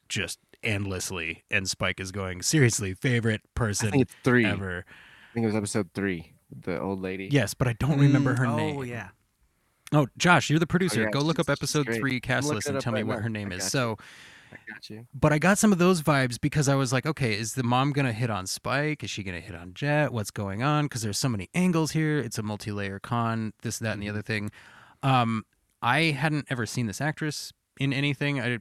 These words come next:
Speaker 1: have you gu-, did you guys recognize her from anything?
Speaker 3: She looked familiar, but I, I, I I M D B'd her and nothing
Speaker 1: Yeah.
Speaker 3: popped out.
Speaker 1: Same. I was like, "Oh."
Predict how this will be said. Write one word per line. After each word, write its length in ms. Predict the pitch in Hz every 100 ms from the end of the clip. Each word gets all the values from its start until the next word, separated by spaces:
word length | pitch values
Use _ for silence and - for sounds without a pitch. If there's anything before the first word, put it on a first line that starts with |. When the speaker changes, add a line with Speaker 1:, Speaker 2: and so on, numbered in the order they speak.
| -
Speaker 1:
have 160 | 110
you 60 | 110
gu-, 100 | 117
did 140 | 104 123
you 60 |
guys 180 | 123 107
recognize 400 | 107 117 127 123
her 160 | 131 127
from 160 | 127
anything? 480 | 127 120 131 127 127
Speaker 3:
She 220 | - -
looked 200 | 170 196
familiar, 420 | - 127 135 123 110
but 280 | 113 104 -
I, 120 | 113
I, 100 | 113
I 200 | 113 110
I 200 | 101 110
M 140 | 104 98
D 120 | 95
B'd 240 | 92 95 92
her 140 | 87
and 180 | 85 87 _ _
nothing 160 | 113 147
Speaker 1:
Yeah. 220 | 131 101
Speaker 3:
popped 220 | 95 -
out. 260 | 92 85 - _
Speaker 1:
Same. 500 | - 156 147 110 104 _
I 60 | 131
was 140 | 131
like, 240 | 127 123 -
"Oh." 220 | 156